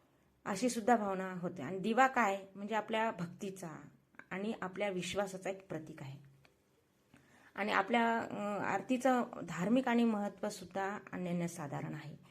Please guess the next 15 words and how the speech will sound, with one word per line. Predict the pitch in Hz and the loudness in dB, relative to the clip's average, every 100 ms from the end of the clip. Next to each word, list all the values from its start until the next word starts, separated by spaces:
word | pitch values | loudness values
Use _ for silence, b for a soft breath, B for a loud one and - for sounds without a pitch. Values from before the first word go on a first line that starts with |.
| b b b b 170 | b b b b -8
शेवटी | - 226 233 | 0 2 4
आपण | 247 254 | 6 6
जे, | 240 233 175 - | 6 4 2 -2
आप-, | 104 180 190 | -2 -2 0
देवाची | 185 214 220 226 | 4 6 4 2
पूजा | - 202 208 196 | -4 -2 2 4
अर्चना | 190 190 | 2 -4
केल्यानंतर | 185 185 175 160 - 151 147 - - 170 - - | -2 -2 -2 -4 -6 -6 -8 -12 -12 -12 -14 -14
शेवटी | - 208 208 | -4 -4 2
आरती | 262 196 190 226 | 4 4 2 -2
करणं | 247 240 220 220 | 2 4 4 2
म्हणजे | 214 190 | 0 0
काय? | 190 202 - | 0 0 -2
आपली | 190 208 240 | -4 0 0
पू-, | 240 | 0